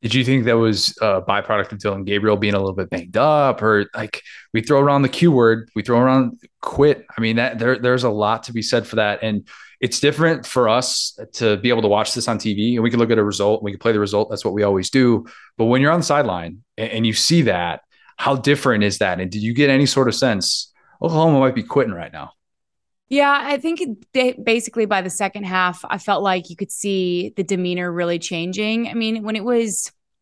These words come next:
Speaker 2: you know, twenty-one to nothing, obviously they were still trying to work through some things. And then I think at half it was twenty-eight nothing. And, and obviously that is a, a massive lead.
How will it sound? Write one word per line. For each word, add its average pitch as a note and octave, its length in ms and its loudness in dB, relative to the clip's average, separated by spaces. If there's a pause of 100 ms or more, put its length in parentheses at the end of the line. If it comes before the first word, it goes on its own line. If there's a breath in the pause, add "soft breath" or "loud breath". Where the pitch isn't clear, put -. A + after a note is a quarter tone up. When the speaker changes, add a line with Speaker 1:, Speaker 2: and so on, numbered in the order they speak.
(460)
Speaker 2:
you F#3 80 -10
know, - 40 -8
twenty-one B3 440 0
to A3+ 100 -6
nothing, G3+ 500 -2
obviously G3 400 -2
they F#3+ 120 0
were F3+ 100 -4
still G3+ 160 -6
trying F#3+ 220 -4
to F#3 60 -4
work F3+ 260 -4
through F#3 140 -6
some F#3 180 -8
things. F3 420 -6
And E3+ 80 -10
then F3+ 120 -4
I F3 60 -6
think A3 220 -6
at F#3+ 80 -2
half E3+ 320 -4
it D3+ 80 -10
was E3 100 -14
twenty-eight F3 360 -8
nothing. E3 400 -6
And, D#3+ 100 -6
and F3 180 -8
obviously F3 420 -6
that E3+ 180 -2
is E3 160 -6
a, D#3+ 280 -8
a F3 140 -8
massive F3 480 -4
lead. E3 400 -2